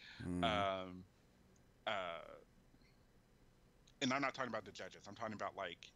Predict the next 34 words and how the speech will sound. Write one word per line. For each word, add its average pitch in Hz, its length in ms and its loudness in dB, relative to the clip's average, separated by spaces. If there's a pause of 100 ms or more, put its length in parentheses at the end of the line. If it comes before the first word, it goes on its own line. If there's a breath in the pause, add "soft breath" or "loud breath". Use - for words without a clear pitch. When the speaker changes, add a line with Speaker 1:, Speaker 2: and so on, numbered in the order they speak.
(240)
Speaker 2:
the - 80 -4
production, 92 880 -4 (120)
like, 92 220 -6
the 87 240 -4 (180)
edits 98 440 2
were 104 60 -6
showing, 95 580 -2 (600 soft breath)
like, 92 160 2
her 104 320 2
giving, 95 540 0 (640)
Jessica - 340 0 (100)
giving 98 520 -2 (380)
Lisa 104 280 -6 (100)
the 87 100 -8
shoes - 680 -6 (480 soft breath)
and, 90 220 2
like, 90 320 -2 (180)
talking 92 440 0
about 87 320 0
them, 87 160 -4
that 87 180 -6
these 95 220 -8
would 87 140 -14
be 92 100 -10 (100)
better 90 240 0
for 90 360 -6
her - 1000 -4
on 87 100 4
the 82 80 -4
runway 82 480 -2
kind 82 180 -6
of 78 80 -8
thing. - 360 -6
Like, - 100 -16